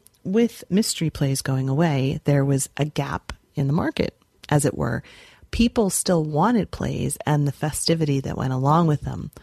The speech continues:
but they couldn't be religious any longer. So that left room for people like Marlowe and Shakespeare and others to come in and fill this need with comedies and tragedies and histories. And also a new group of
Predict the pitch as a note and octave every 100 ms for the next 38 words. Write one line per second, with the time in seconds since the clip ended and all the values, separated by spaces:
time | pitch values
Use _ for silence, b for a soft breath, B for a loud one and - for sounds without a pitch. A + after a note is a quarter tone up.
0 | B B B B _ F3 D3 - - -
1 | D#3 D3+ - F#3+ E3+ D#3 C#3+ C#3+ C#3 D#3+
2 | F#3+ E3 - - - - _ - C3+ B2+
3 | A#2+ B2 - - - B B B - A#3
4 | B3+ C4+ - C#4 - D#3+ D3+ D3 - F#3+
5 | E3 D3+ D3+ D3+ F3 - C#3 C3 C3+ C#3+
6 | E3 E3 C#3 C3 - - C#3+ D#3+ - C3+
7 | C3+ C#3+ D3 F3+ - E3+ E3 C3+ C3+ C#3+
8 | C#3 - G3+ G#3+ F3+ D3+ - C#3 C3 D3
9 | D3 - B2+ C3 C3 C#3 D3 C#3 - -
10 | D#3 D#3+ - C3+ C3+ C#3+ C#3+ C#3 - -
11 | E3 F3+ A#3+ - - - - - B B
12 | B B B G3+ G#3+ - C4+ D4 - D#3+
13 | - F3+ G3+ F#3 D3 D3+ D3+